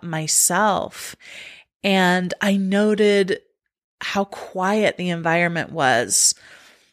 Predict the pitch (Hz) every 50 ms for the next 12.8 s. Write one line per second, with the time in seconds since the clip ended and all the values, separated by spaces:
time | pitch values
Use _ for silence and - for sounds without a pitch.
0 | _ _ _ - 208 208 - - - - - - - 196 202 208 214 214 - -
1 | - - - 220 208 190 - - - 180 - - - - - 196 180 170 139 -
2 | - - - - - - - - _ _ _ _ _ _ _ _ _ _ _ _
3 | _ _ - 190 185 180 180 175 175 175 175 175 170 170 - - 196 160 143 -
4 | - 73 - - - - _ _ _ _ _ _ _ _ _ - - 190 190 185
5 | 180 - - - 185 180 180 175 175 175 175 170 165 170 - - _ _ _ _
6 | _ _ _ _ _ _ - 208 190 196 185 185 185 185 - - - _ _ -
7 | 196 - 226 220 220 226 - - - - - - - - _ - 202 196 220 220
8 | 233 233 233 226 214 208 185 175 170 147 - - _ _ - 208 208 - - 233
9 | 240 240 220 233 226 220 214 - _ _ _ - - - - 214 208 214 226 214
10 | 214 - - - 170 180 185 185 175 170 90 87 - _ _ _ _ _ _ _
11 | _ _ _ _ _ _ _ _ _ _ _ - - - - 196 180 - - -
12 | - 180 170 170 165 175 165 156 156 156 135 - - - -